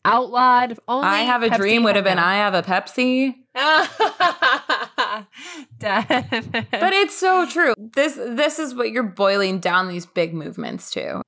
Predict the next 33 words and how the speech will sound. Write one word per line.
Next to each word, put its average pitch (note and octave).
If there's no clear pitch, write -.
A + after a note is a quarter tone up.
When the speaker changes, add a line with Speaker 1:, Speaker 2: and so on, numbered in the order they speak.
Speaker 2:
People B3
didn't A#3+
have G#3+
to F#3+
risk F#3+
their G3
lives F3+
or F#3
suffer F3+
or -
anything F3
like F#3+
that F3
to G3
have F3
their F#3
voices F3
heard. F3
All G3+
they G3
needed F3
was D#3
a E3
Pepsi. -
Like, F3
that's G3
just D#3+
ridiculous. -
Speaker 1:
Yeah, F#3
exactly. F#3+
It's G#3
just C4
oversimplifying F#3+